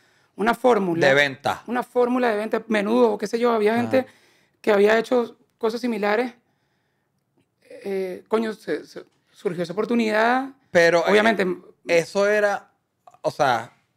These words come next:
Speaker 2: porque me imagino que era algo que, que se hizo otras veces,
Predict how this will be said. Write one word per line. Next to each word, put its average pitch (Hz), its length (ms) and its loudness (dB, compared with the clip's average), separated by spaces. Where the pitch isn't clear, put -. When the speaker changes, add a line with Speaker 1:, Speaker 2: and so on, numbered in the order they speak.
Speaker 2:
porque 139 300 -2
me 143 80 -6
imagino 139 280 -6
que 156 80 0
era 165 160 4
algo 180 200 2
que, 165 140 -6
que 143 160 -6
se 135 140 -4
hizo 139 240 -4
otras 147 260 -2
veces, 143 280 -4